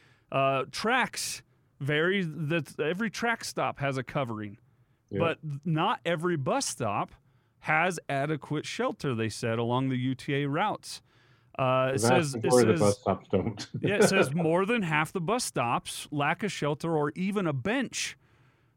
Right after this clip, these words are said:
Speaker 2: Yeah.
Speaker 1: Uh, elderly people, people with disabilities, or parents with small children will find it difficult, if not impossible, to navigate through banks of snow to get on board a bus.
Speaker 2: Mm-hmm.
Speaker 1: Uh, Mendoza said, "I had to kick through a snowbank, and I am able-bodied. It was difficult."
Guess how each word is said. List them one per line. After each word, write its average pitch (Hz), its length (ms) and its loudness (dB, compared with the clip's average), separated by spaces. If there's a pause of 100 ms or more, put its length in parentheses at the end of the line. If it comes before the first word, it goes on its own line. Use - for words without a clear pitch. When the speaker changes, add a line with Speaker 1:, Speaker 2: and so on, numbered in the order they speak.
Speaker 2:
Yeah. 110 100 0
Speaker 1:
Uh, 139 320 2
elderly 196 460 0
people, 120 340 -4
people 196 280 -4
with 185 100 -2
disabilities, 180 640 0
or 139 100 0
parents 170 300 -2
with 160 100 -4
small 170 240 0
children 185 420 -2
will 143 100 0
find 147 280 -2
it 127 160 -4
difficult, 147 560 -2
if 143 200 -6
not 147 180 0
impossible, 135 760 -2 (380)
to 139 120 -6
navigate 175 520 0
through 180 280 0
banks 151 380 0
of 185 120 -4
snow 208 340 -2
to 156 80 -2
get 165 220 0
on 180 180 0
board 160 240 0
a 202 60 -2
bus. 165 340 0
Speaker 2:
Mm-hmm. - 1000 -4
Speaker 1:
Uh, 135 380 2
Mendoza 165 500 0
said, 160 240 0
"I 196 100 2
had 233 100 0
to 151 80 -2
kick 202 240 -4
through 190 160 -2
a 170 60 -2
snowbank, 190 520 -2
and 180 120 0
I 208 100 2
am 185 100 0
able-bodied. 175 720 0
It 170 80 -2
was 175 160 0
difficult." 135 600 -6